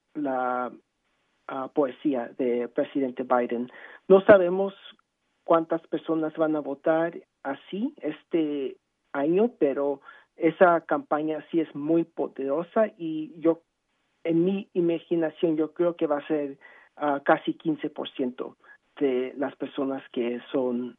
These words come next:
ah, vo-, están votando por Biden van a estar, o están votando con los de-, demócratas, van a estar votando, ah, sin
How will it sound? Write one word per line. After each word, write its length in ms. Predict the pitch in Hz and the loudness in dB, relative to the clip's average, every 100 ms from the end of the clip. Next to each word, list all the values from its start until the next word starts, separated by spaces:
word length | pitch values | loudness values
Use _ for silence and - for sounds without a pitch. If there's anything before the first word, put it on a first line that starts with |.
| _ 127 | _ -8
ah, 240 | 127 123 | -6 -6
vo-, 300 | 120 135 - - | -6 -2 -4 -2
están 240 | - 175 165 | 4 6 6
votando 420 | 156 160 160 156 | 6 6 4 0
por 320 | - 135 - - | -2 -4 -2 2
Biden 460 | 160 180 196 202 | 2 2 0 0
van 200 | 160 151 | -2 -2
a 180 | 143 139 | -4 -8
estar, 280 | - 151 143 - _ _ _ | -4 -2 -2 -8 _ _ _
o 180 | 151 147 - - _ _ | -2 -2 -6 -20 _ _
están 200 | - 175 | 4 4
votando 340 | 160 165 160 160 | 4 0 0 -2
con 120 | 147 | -4
los 100 | 131 - - _ _ | -6 -12 -20 _ _
de-, 120 | 147 - _ _ | -8 -8 _ _
demócratas, 520 | 156 190 190 170 143 - | 6 6 6 2 -2 -2
van 140 | 151 139 | -4 -2
a 40 | |
estar 180 | - 143 | -4 -4
votando, 600 | 139 - 151 151 147 147 - - - _ | -6 0 0 0 -2 -4 -14 -20 -20 _
ah, 200 | 135 135 127 - _ _ _ _ - | 0 0 -2 -12 _ _ _ _ -4
sin 380 | 160 151 185 | 0 0 -2